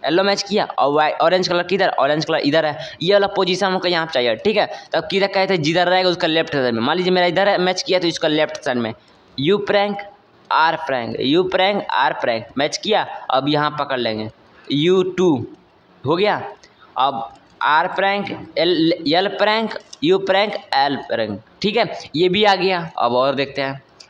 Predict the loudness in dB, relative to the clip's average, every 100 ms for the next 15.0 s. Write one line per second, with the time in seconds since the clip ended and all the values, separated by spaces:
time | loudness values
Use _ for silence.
0 | -8 -6 -6 0 0 0 0 0 2 2
1 | 0 -4 -2 0 0 -2 -4 -6 -10 _
2 | -20 -20 _ _ -4 -4 0 0 0 -4
3 | -8 -4 0 0 -2 -10 -16 -2 2 2
4 | 2 0 0 0 2 0 0 -2 -2 -2
5 | 0 0 -2 -2 0 0 0 0 -2 -8
6 | -18 _ -20 -6 -2 -2 -2 -2 0 0
7 | 2 2 2 0 0 0 -2 0 -2 0
8 | 0 0 0 -2 -2 -2 -4 -2 -4 -4
9 | -6 -12 _ _ _ -20 _ -4 2 2
10 | 2 2 2 0 0 2 2 0 -4 -8
11 | _ _ _ -6 -2 -2 0 -2 0 -2
12 | 0 -2 0 -2 0 -2 -8 -4 -2 -2
13 | -2 -4 -2 -4 -12 -12 -2 0 0 -2
14 | -10 -20 -10 -2 0 2 0 0 -4